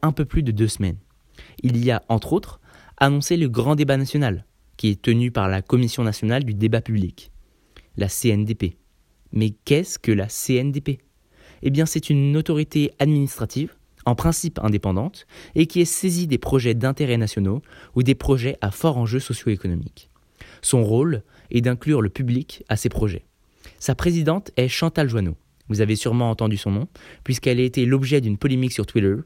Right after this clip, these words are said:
à propos de son salaire. En réaction, elle a décidé de quitter la présidence du grand débat national, mais de rester néanmoins présidente du C N D P. Pour ce qui est du débat,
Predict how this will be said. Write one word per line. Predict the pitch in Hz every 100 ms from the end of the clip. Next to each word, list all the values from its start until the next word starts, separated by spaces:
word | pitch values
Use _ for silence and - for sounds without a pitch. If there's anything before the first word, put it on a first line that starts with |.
| _ _
à | -
propos | - - 156
de |
son | 113 107
salaire. | 101 107 98 147 - _ _ _ -
En | 110
réaction, | 113 104 - 120 156 - - -
elle | - 107
a |
décidé | 107 131 147 139
de | 113 95
quitter | - 170 - 139
la | 113 107
présidence | - 113 113 107
du | 95
grand | 110 139
débat | 139 107
national, | 92 - 92 98 151 _ - -
mais | 110
de | 110
rester | 107 113 156 123
néanmoins | 98 135 131 98 107 - - _ _ _ - -
présidente | - 165 131 113 139 -
du | 113 92
C | 85 - 156
N | 139
D | 107
P. | 92 69 - - _ _ _ _ - - - - - -
Pour | - 127
ce | -
qui | 131
est | 151
du | 127
débat, | 107 110 127 160 156